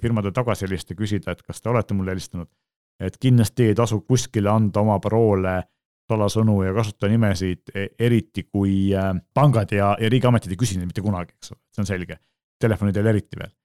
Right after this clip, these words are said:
Te võite küll, teile võidakse küll öelda, et nüüd me autendime teid Smart I D või mobiil I D-ga, sel juhul te panete lihtsalt oma telefonis selle koodi, see tuleb teile samamoodi nagu tavaliselt, eks ole.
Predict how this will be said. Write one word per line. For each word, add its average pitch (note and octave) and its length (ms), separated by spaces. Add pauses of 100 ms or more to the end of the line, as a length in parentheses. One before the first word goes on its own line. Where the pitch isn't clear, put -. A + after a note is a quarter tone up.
(240)
Te G2+ 160
võite A2 400
küll, A2 480
teile A2+ 160
võidakse B2+ 320
küll C3 160
öelda, G#2+ 320
et G#2 160
nüüd A2 160
me G#2+ 160
autendime C#3 640
teid G2+ 560
Smart A#2 400
I A2 80
D A2 240
või G#2 240
mobiil A2+ 460
I - 20
D-ga, G#2 320
sel G#2+ 160
juhul G#2 160
te G#2 80
panete G#2+ 240
lihtsalt G2+ 240
oma G#2+ 80
telefonis G#2+ 480
selle F#2+ 160
koodi, C3 240
see F#2 80
tuleb F#2+ 240
teile G2+ 160
samamoodi A2+ 400
nagu G#2 80
tavaliselt, A2 480
eks - 160
ole. F2 80